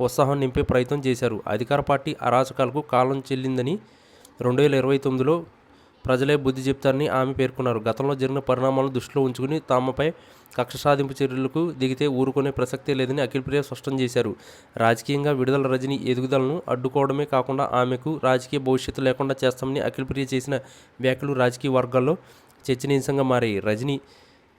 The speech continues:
హయాంలో జరిగిన అవినీతి అక్రమాలను ఒక్కొక్కటిగా బయటకు తీస్తామని, భయం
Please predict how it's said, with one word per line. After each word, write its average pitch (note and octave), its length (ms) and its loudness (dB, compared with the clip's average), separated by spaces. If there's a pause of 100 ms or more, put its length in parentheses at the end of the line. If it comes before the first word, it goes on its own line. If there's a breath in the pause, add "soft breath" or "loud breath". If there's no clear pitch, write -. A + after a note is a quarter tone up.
హయాంలో C3 340 2
జరిగిన C3 280 2
అవినీతి B2+ 360 0
అక్రమాలను C3+ 580 0
ఒక్కొక్కటిగా C3+ 580 0
బయటకు C3 320 2
తీస్తామని, C3 600 0 (420 loud breath)
భయం C3+ 360 2